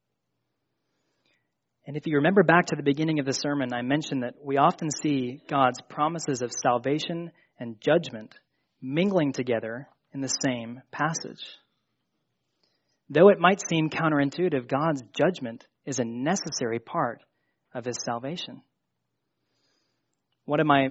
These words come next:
former seminary professors wrote an entire book on this called God's Glory in Salvation Through Judgment. And he traces this theme through the whole Bible.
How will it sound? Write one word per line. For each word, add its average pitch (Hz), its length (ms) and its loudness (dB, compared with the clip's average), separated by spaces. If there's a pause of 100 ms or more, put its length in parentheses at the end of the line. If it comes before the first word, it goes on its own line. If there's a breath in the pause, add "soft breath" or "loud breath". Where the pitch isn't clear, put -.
former 147 220 0
seminary 139 400 0
professors 123 480 -4
wrote 135 240 -2
an 147 60 -10
entire 127 300 -4
book 131 300 -6
on 113 140 -6
this 110 180 -10
called 117 340 -10
God's 127 300 2
Glory 131 440 -6 (240)
in 147 200 -4
Salvation 127 640 -4 (100)
Through 123 440 -6 (380)
Judgment. 127 540 -4 (440)
And 120 100 -12
he 143 80 -4
traces 135 420 -2
this 135 180 -4 (100)
theme 127 280 -4
through 117 520 -10
the 117 100 -4
whole 120 480 -2 (440)
Bible. 117 440 2